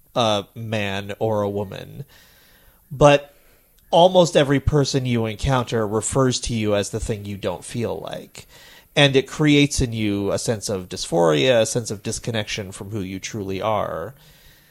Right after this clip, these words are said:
Now, imagine that you instead are now one of the people who knows that person. Wouldn't you do anything to try to recognize their innate humanity, especially in a world that's not normally going to do it? Like, it's not,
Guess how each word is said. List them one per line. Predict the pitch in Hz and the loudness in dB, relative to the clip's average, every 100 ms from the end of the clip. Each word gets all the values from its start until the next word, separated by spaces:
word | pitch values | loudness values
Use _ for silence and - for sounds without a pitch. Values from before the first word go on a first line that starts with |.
| _ | _
Now, | 160 175 226 247 135 135 143 | 0 4 6 8 8 8 6
imagine | 135 139 139 135 | 4 4 4 4
that | 127 127 | 2 2
you | 139 151 135 | 4 6 6
instead | 120 - 151 139 | 4 2 4 6
are | 123 | 6
now | 120 139 | 6 6
one | 139 131 | 6 4
of | 117 | 0
the | 120 | -4
people | 131 123 | -2 0
who | 117 | 0
knows | 117 123 180 240 131 | 0 4 6 6 2
that | 110 73 - | 0 0 -6
person. | - - - 71 - 135 - _ - - _ - | -8 -8 -8 -10 -12 -16 -16 _ -20 -20 _ -10
Wouldn't | 139 185 240 214 165 | 2 2 2 -2 -2
you | |
do | 135 131 - | 2 0 2
anything | 147 208 147 127 104 92 101 107 - 160 | 0 0 -2 -2 -2 -4 -10 -16 -18 -4
to | 147 | -4
try | - 147 131 | 0 4 4
to | 127 123 | 4 -2
recognize | 110 131 135 113 110 95 95 95 104 117 | 2 0 0 -6 -4 -2 0 0 -2 0
their | 107 101 | 0 0
innate | - 104 113 113 | -2 -4 -4 -4
humanity, | 110 110 110 113 98 92 | -8 -8 -6 -4 -6 -6
especially | 101 - 127 143 117 | -4 -2 -2 0 -2
in | 104 | -2
a | |
world | 107 110 110 87 | -2 0 0 -2
that's | - | -10
not | 120 113 - 107 | -4 -4 -2 -4
normally | 107 110 98 90 | -6 -4 -6 -6
going | 95 90 | -8 -10
to | 104 | -14
do | 110 135 110 | -6 -2 -2
it? | 98 - | -4 -4
Like, | 120 - - - - - - - | -4 -4 -16 -20 -20 -20 -14 -2
it's | 165 208 | 0 4
not, | 277 285 | 6 4